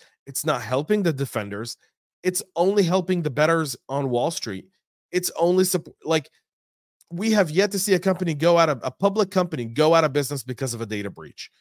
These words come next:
So I'm still trying to understand what this means. I'm still trying to understand what's the point of this rule, 'cause I don't see it. I don't. Uh, I, I, I'm having a hard time realizing unless someone is bored at the S E C and they were like, "We should do something about this," and this is the best idea they could come up with.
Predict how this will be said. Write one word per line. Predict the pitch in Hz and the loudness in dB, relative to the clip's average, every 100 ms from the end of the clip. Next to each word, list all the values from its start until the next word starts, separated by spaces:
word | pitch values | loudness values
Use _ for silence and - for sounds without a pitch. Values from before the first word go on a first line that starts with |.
| _ _ _ - | _ _ _ -8
So | - 143 131 131 | 0 2 0 -4
I'm | 135 | -6
still | - 202 196 | 0 2 2
trying | 196 185 160 | 2 0 0
to | |
understand | 139 135 - 139 131 | -2 -4 -2 -2 -2
what | 120 117 | -4 -4
this | 107 - | -6 -8
means. | 104 82 - - _ _ | -10 -14 -18 -20 _ _
I'm | 139 | -6
still | - 180 | -2 0
trying | 196 180 | 0 -2
to | 143 | -2
understand | 139 135 156 135 | -4 -4 -4 -2
what's | 131 127 - | -2 -4 -6
the | |
point | 113 120 110 | -10 -8 -8
of | 98 | -8
this | 101 - | -8 -10
rule, | 92 85 _ _ - | -10 -12 _ _ -4
'cause | 165 | 0
I | 156 | 2
don't | 165 151 | 2 0
see | - 147 | -2 -2
it. | 110 - | -4 -4
I | 131 | 0
don't. | 147 135 - _ _ _ _ _ - | 2 0 -2 _ _ _ _ _ -6
Uh, | 120 113 117 117 | -2 -2 -4 -4
I, | 127 | -6
I, | - 135 | 0 0
I'm | 135 | 2
having | 143 135 123 | 0 0 -4
a | |
hard | 117 160 165 | 0 0 0
time | 160 147 139 | -2 -2 0
realizing | 143 127 120 113 113 113 - _ - | 0 2 0 -2 -6 -10 -14 _ -8
unless | 127 131 123 | -2 0 0
someone | - 165 165 | 2 2 2
is | 147 | 0
bored | 113 131 127 | 0 0 0
at | 113 | -4
the | |
S | 107 117 110 | -4 -4 -4
E | |
C | - 113 | -4 -4
and | 107 | -2
they | 107 | -2
were | 110 | -2
like, | 110 104 | -2 -2
"We | 214 | 0
should | 226 185 147 | 2 0 0
do | 220 | -2
something | - 156 139 123 | 0 0 0 -4
about | 117 113 | -4 -6
this," | 110 104 - _ _ - | -8 -10 -14 _ _ -10
and | 117 117 | -6 -4
this | 120 | -4
is | 120 | -4
the | 110 | -4
best | 110 110 | -4 -4
idea | 95 110 104 | -6 -6 -4
they | 95 95 | -4 -6
could | 92 92 | -10 -12
come | 107 | -4
up | 117 - | -4 -6
with. | 64 - | -18 -20